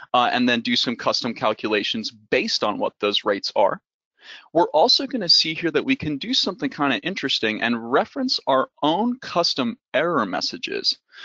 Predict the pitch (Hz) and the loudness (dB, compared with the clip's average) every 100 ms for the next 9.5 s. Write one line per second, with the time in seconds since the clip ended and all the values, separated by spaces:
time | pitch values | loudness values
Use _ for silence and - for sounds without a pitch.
0 | - - - 143 131 - 143 135 139 165 | -6 0 4 4 4 4 4 4 2 -2
1 | - 262 180 139 147 139 131 151 254 143 | -2 0 0 0 0 2 0 0 -2 -2
2 | 117 113 107 117 - 127 - 127 127 143 | -2 0 0 0 0 0 2 2 2 0
3 | 127 160 196 - 160 147 143 131 127 127 | 2 2 2 -2 -4 0 0 0 -2 -6
4 | 120 - - 202 233 104 - - - - | -8 -8 -4 -2 0 -2 -2 -8 -20 -2
5 | 123 123 123 135 135 185 170 147 143 135 | 4 4 6 2 0 -4 -2 0 2 2
6 | - 151 147 135 131 - 131 127 117 117 | 0 0 -2 -2 -2 -2 -4 -2 -4 0
7 | 123 123 220 190 123 117 - 117 123 113 | 0 2 2 4 2 2 -2 0 2 2
8 | 110 110 - 117 - 113 - 98 - - | 2 0 -2 -2 -2 0 0 0 0 -8
9 | - - - - | -6 -4 -4 -4